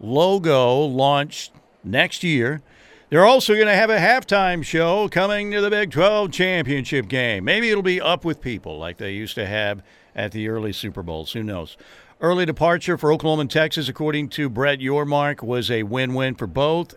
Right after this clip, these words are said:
and, uh, did not say that he wanted to talk about expansion, uh, today. So we'll hear a little bit from Brett Yormark coming up in the next segment. All right. Uh, we get a lot of stuff rolling in on the, uh,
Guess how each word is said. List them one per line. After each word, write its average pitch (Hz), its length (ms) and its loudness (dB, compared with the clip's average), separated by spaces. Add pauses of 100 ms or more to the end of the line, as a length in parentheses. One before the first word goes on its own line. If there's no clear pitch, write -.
and, 131 600 -2 (480)
uh, 107 360 0 (720)
did 123 180 -8
not 156 240 0
say 131 280 -2
that 117 160 -4
he 120 100 -4
wanted 113 320 -6
to 95 60 -10
talk 101 320 -4
about 101 240 -4
expansion, 95 680 -10 (420)
uh, 90 360 -4 (100)
today. 95 480 -8
So 98 280 -8
we'll 107 200 -8
hear 120 180 -6
a 110 40 -6
little 120 200 -6
bit 117 180 -4
from 101 100 -10
Brett 107 200 -4
Yormark 101 480 -6
coming 98 220 -6
up 87 100 -10
in 98 60 -12
the 90 80 -10
next 82 220 -12
segment. - 340 -14 (420)
All 123 120 4
right. 135 260 2 (360)
Uh, 127 160 0
we 147 100 -4
get 190 100 0
a 139 40 0
lot 139 160 2
of 135 60 -4
stuff - 240 -2
rolling 139 300 0
in 160 400 -2
on 135 260 -4
the, 131 320 -2
uh, 120 120 0